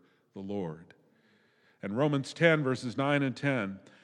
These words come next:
"Because if you confess with your lips that Jesus is Lord and believe in your heart that God raised him from the dead, you will be saved. For one believes with the heart and so is justified, and one confesses with the mouth and so is saved."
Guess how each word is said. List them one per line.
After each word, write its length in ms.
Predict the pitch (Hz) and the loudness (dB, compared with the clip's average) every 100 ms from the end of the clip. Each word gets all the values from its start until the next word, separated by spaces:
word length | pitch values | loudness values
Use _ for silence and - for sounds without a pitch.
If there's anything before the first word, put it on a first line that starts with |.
| - _ | -20 _
"Because 340 | 131 139 156 | -2 4 4
if 120 | 135 139 | 4 0
you 100 | 135 | 0
confess 580 | 135 123 - 190 180 | 0 0 4 4 4
with 160 | 160 135 | 0 0
your 140 | 135 | 0
lips 300 | 131 165 170 | 4 4 4
that 180 | - 127 | 0 -2
Jesus 540 | 110 160 202 170 143 - | 0 2 2 0 -2 -2
is 260 | 135 113 | -6 -4
Lord 340 | 143 151 127 117 | 0 2 2 2
and 160 | 117 | -2
believe 380 | 113 127 180 202 | -2 0 0 2
in 100 | 175 | 0
your 160 | 147 135 | 0 0
heart 380 | - 175 117 | 2 4 4
that 140 | 120 104 | 0 -2
God 340 | 139 143 123 | 2 2 2
raised 360 | 131 175 196 - | 0 0 -2 -2
him 140 | 147 | -2
from 200 | 135 123 | -2 -2
the 80 | 113 | -2
dead, 420 | 120 131 95 90 - - - - - | 0 2 2 -4 -12 -20 -20 -14 0
you 180 | 143 | 4
will 180 | 196 160 | 6 6
be 120 | 151 | 4
saved. 600 | 143 175 160 92 82 85 - _ _ _ _ _ | 2 2 2 0 -6 -14 -20 _ _ _ _ _
For 140 | - 120 | -4 2
one 220 | 147 156 | 2 2
believes 500 | 131 139 208 214 165 | 2 2 2 2 0
with 160 | 165 | 0
the 100 | - | 0
heart 300 | 127 151 156 156 | 2 4 4 2
and 120 | 131 | -6
so 220 | 123 147 | -2 0
is 140 | 135 131 | 0 0
justified, 680 | 143 123 - 104 90 85 90 | -2 -4 -6 -6 -4 -4 -6
and 180 | 113 107 | -8 -4
one 180 | 117 | -4
confesses 680 | 110 107 - 175 175 165 131 | -4 -6 0 0 2 -2 -2
with 180 | 131 - | -4 -4
the 100 | 110 | -4
mouth 520 | 135 135 85 82 - _ _ _ _ - | -2 -2 -4 -10 -18 _ _ _ _ -18
and 160 | 98 | -16
so 440 | 92 - 110 98 98 | -10 -4 0 0 -2
is 200 | 87 90 | -6 -10
saved." 600 | - 107 90 80 82 - | -6 -4 -4 -6 -12 -20